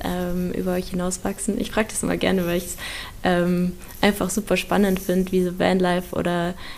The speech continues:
ähm, weiß ich nicht, insgesamt so ein Lebensmodell, das ja auch so ein bisschen außerhalb dieser ganz, ähm,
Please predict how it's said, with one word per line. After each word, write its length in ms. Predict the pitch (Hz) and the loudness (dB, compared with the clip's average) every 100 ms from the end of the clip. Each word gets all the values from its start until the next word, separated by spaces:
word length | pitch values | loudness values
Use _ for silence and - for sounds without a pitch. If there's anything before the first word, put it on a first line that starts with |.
| - - | -14 -2
ähm, 540 | 185 180 175 175 180 175 - - - - | 2 2 2 0 0 -4 -14 -16 -14 2
weiß 160 | 185 202 | 4 6
ich 120 | 202 | 4
nicht, 240 | 190 190 | 2 2
insgesamt 560 | 208 208 202 190 196 190 | 0 2 2 4 4 0
so 80 | 180 | -2
ein 120 | 180 | 0
Lebensmodell, 680 | 196 202 202 185 190 190 - - - - - | 0 0 -2 -2 0 0 -2 -6 -12 -10 -6
das 180 | 202 196 | -2 -2
ja 160 | 190 185 | -2 -2
auch 120 | 185 | -2
so 120 | - | -2
ein 120 | 185 175 | -2 0
bisschen 320 | 196 - - | 0 2 2
außerhalb 440 | 190 - 185 185 | 2 2 0 -2
dieser 280 | 185 180 175 | -4 -4 -2
ganz, 440 | 180 180 196 - - - - - - | 0 0 2 0 -2 -12 -14 -14 -4
ähm, 520 | 185 180 180 180 180 | 0 2 2 0 -2